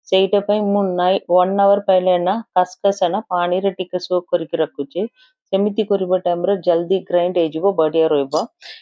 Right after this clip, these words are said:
இது கிரேவி ரெடி பண்றதுக்காக கஸ்கஸ் வந்து நான் already ஒன் ஹவர் முன்னாடி தண்ணியில போட்டு வச்சுட்டேன்। கொஞ்சமா தேங்காய், சின்ன வெங்காயம் ஒரு கைப்பிடி அளவுக்கு போட்டுக்கலாம்। அதுக்கப்புறமா ரெண்டு இஞ்சி பூண்டு கொஞ்சம் கொஞ்சம் போட்டுக்கலாம்। நம்ம எத்தனை பேருக்கு பண்றோமோ அதுக்கேத்த மாதிரி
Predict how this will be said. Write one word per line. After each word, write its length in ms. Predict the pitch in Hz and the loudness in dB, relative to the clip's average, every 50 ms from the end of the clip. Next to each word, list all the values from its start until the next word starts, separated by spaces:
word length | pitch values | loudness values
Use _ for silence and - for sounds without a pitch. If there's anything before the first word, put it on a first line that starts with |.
| _ _ | _ _
இது 140 | - 185 190 | -2 -2 0
கிரேவி 380 | 165 190 208 226 233 240 233 240 | 2 4 6 6 6 6 6 6
ரெடி 240 | 233 214 202 190 196 | 6 4 4 2 2
பண்றதுக்காக 840 | - 202 196 185 180 185 175 - 165 - 175 170 170 170 165 196 208 208 202 | 2 2 2 2 2 0 0 -2 -2 2 4 4 4 4 4 2 2 2 4
கஸ்கஸ் 500 | - 180 180 - - - 214 202 202 - | 2 2 2 2 2 2 2 2 2 0
வந்து 260 | 185 175 170 180 202 | 0 0 0 0 -2
நான் 220 | 196 190 185 175 170 | 0 0 0 2 2
already 320 | 170 170 170 175 180 196 | 2 2 2 2 4 4
ஒன் 220 | 190 175 170 175 175 | 4 4 2 2 2
ஹவர் 240 | 180 180 180 185 180 | 2 4 4 2 2
முன்னாடி 360 | 175 170 170 170 170 165 180 185 | 0 -2 -2 0 0 0 -2 -4
தண்ணியில 380 | - 170 160 165 175 175 175 170 | -4 -6 -6 -6 -6 -6 -6 -6
போட்டு 280 | 160 - 160 160 156 160 | -4 -2 -2 -2 -2 -2
வச்சுட்டேன்। 400 | 160 147 - - _ - 156 214 - _ _ _ _ _ _ _ _ - | -4 -4 -4 -6 _ -6 -6 -6 -8 _ _ _ _ _ _ _ _ 0
கொஞ்சமா 400 | 196 196 196 190 208 196 208 208 208 | 0 2 2 0 0 0 0 -2 0
தேங்காய், 520 | - 190 185 180 180 175 170 180 226 233 - _ _ - | 2 2 2 2 0 0 0 0 0 -2 -6 _ _ -8
சின்ன 240 | - 202 196 202 208 | -4 -2 0 0 0
வெங்காயம் 420 | 208 202 190 190 185 175 175 175 170 | 0 0 0 0 0 0 2 2 2
ஒரு 140 | 165 160 160 | 0 0 0
கைப்பிடி 420 | - 165 165 170 170 - 165 160 156 | 0 0 0 0 0 0 0 2 2
அளவுக்கு 360 | 151 151 156 156 147 - _ _ | 2 2 2 0 -2 -4 _ _
போட்டுக்கலாம்। 540 | - 151 143 - 147 - 143 143 156 202 240 _ _ _ _ _ _ _ _ _ - | -2 -2 -2 -4 -6 -6 -4 -2 -2 -4 -6 _ _ _ _ _ _ _ _ _ -4
அதுக்கப்புறமா 720 | - 175 165 160 160 - - 170 - - 185 190 196 202 214 220 202 - - | -2 -2 -2 -4 -6 -4 -4 -2 -2 -2 -4 -2 -2 -2 -2 -2 -4 -2 0
ரெண்டு 360 | 170 180 185 190 190 180 196 196 190 - - - _ _ _ _ _ - | 0 2 2 2 0 0 0 0 0 -2 -4 -10 _ _ _ _ _ -12
இஞ்சி 340 | - 185 190 202 202 208 208 | -6 -4 -2 0 0 0 -2
பூண்டு 280 | 208 202 208 196 190 185 | 0 0 0 0 0 0
கொஞ்சம் 300 | - 175 175 170 170 165 | 0 0 0 0 -2 -2
கொஞ்சம் 260 | 180 165 170 170 165 | -2 0 -2 -2 -2
போட்டுக்கலாம்। 460 | - 156 151 160 - - 151 156 - - | -2 -2 -2 -4 -6 -6 -6 -6 -6 -4
நம்ம 240 | - 175 180 180 180 | -4 -4 -2 0 0
எத்தனை 280 | 170 165 - 214 214 208 | -2 -2 -2 -2 -2 -2
பேருக்கு 320 | 208 208 196 180 _ _ | 0 -2 -2 -2 _ _
பண்றோமோ 400 | - 170 170 165 - 170 165 175 175 | -2 0 0 0 0 0 0 0 -2
அதுக்கேத்த 440 | 170 160 156 - 165 160 156 160 156 | -4 -4 -4 -2 -2 -2 -2 -2 -2
மாதிரி 260 | 151 151 147 151 180 | -2 -2 -2 -2 -2